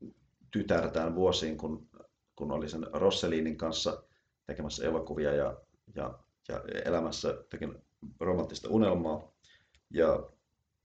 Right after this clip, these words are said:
ja sitten tällainenkin, mikä varmaan on Ingmar-, Ingmarilta vähän tällainen, voisi olettaa, että tahallinenkin viittaus, että kun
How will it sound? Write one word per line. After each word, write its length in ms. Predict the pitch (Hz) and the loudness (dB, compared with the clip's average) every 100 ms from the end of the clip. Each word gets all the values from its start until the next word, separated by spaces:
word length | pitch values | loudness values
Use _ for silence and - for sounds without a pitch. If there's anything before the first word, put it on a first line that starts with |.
| _ _ - - | _ _ -20 -6
ja 100 | 92 | -2
sitten 280 | 92 95 92 | -2 0 4
tällainenkin, 520 | 104 101 85 80 80 | 6 6 4 2 0
mikä 240 | 80 85 82 | 2 2 4
varmaan 360 | 87 82 71 | 4 4 0
on 280 | 78 73 - _ _ _ _ _ _ 104 | 0 -2 -10 _ _ _ _ _ _ 2
Ingmar-, 480 | 107 95 82 82 - | 2 4 4 2 4
Ingmarilta 540 | 110 104 85 82 80 | 2 4 4 2 4
vähän 240 | 82 85 76 | 4 2 0
tällainen, 420 | 80 80 78 76 - - | 2 2 0 -6 -8 -2
voisi 280 | 80 - 82 | -2 0 2
olettaa, 300 | 82 - 76 | 2 2 -2
että 120 | - | 2
tahallinenkin 560 | 92 92 85 71 78 | 2 4 2 0 -2
viittaus, 420 | 85 92 - - - | 2 2 0 -4 -6
että 180 | - | -10
kun 320 | - 60 60 | -8 -8 -10